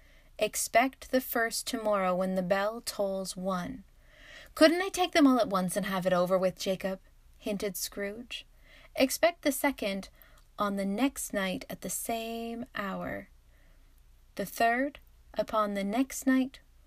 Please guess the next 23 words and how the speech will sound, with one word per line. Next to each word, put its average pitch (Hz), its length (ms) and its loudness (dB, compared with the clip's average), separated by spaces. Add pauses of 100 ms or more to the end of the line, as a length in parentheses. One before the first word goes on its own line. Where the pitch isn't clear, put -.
(500)
when 196 200 -2
the 190 140 -4
last 208 320 -2
stroke - 420 -4
of - 140 -6
twelve 196 460 -2
has 190 180 -6
ceased - 440 -8
to 240 100 -6
vibrate. 196 760 -6 (960)
Look 214 280 -4
to 254 120 -2
see 233 240 -2
me 220 160 -6
no 208 240 -2
more, 185 480 -6 (800)
and 196 420 -4
look 226 360 0
that, 202 460 -4 (200)
for - 180 0
your 190 160 2
own 254 220 2
sake, - 480 -4